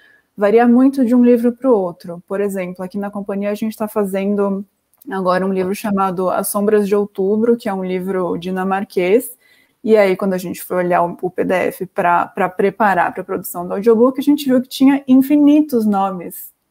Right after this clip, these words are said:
em dinamarquês, que exigem uma pesquisa muito específica. Então,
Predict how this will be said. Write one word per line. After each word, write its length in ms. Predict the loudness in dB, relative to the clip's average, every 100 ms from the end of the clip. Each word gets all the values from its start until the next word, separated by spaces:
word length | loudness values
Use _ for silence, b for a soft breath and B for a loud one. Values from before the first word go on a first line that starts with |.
| _
em 220 | -4 -2
dinamarquês, 800 | -2 -4 -2 -4 0 -2 -2 -8
que 160 | 0 4
exigem 500 | 6 6 4 2 2
uma 160 | 2
pesquisa 800 | 2 -2 -2 -6 -6 -4 -4 -6 b b b b
muito 340 | 0 4 4 0
específica. 680 | -4 -4 -4 -4 -6 -8 -8
Então, 520 | 0 2 4 0